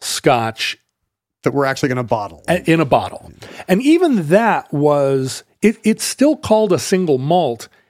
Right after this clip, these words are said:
Speaker 1: if you are, um, bottling a, a, a blend of single malt whiskeys from the same distillery.
Speaker 2: Oh, really?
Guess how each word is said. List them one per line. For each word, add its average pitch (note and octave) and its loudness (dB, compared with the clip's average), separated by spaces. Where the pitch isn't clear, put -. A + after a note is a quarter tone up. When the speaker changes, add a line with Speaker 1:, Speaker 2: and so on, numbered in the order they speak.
Speaker 1:
if D#3+ 0
you D3+ -2
are, C3 -4
um, A#2 -10
bottling D3+ 0
a, C#3+ -2
a, D3+ -4
a D3 2
blend D#3+ 0
of C3+ -2
single D#3+ 2
malt C3+ 0
whiskeys C3 0
from B2+ -2
the A#2 -4
same C3+ -2
distillery. - -2
Speaker 2:
Oh, D#3 2
really? B2+ -4